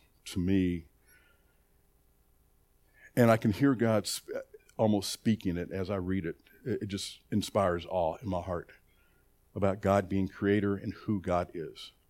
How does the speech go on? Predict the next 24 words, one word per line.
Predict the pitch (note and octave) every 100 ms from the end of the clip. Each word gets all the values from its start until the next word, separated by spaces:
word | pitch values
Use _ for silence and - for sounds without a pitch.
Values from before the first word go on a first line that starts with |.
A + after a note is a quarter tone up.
| _ - - _ _ -
Because | - G2+ - _ _ _ _ _ _ _ A2
I | G#2+
heard | C3
a | A2+
preacher | - B2+ A2+
say | G#2+ G#2
something | A2+ G2+
about, | G#2 G2+ -
or | G#2
somebody | F2+ G#2+ G#2
said, | G2+ G#2+ E2+
"The | G2
Old | G#2 C#3+ -
Testament | C#3 B2 A#2+ A#2 -
was | G#2 G2 G2 G2
about | G#2 G2 -
punishment | D3 D3+ C#3+ C#3+ C3
and | G2
the |
New | G2+ A2+
Testament | B2 G#2 - F#2+
is | F#2 E2+
about | E2+ F2
love," | F2 D2+ A#1+ -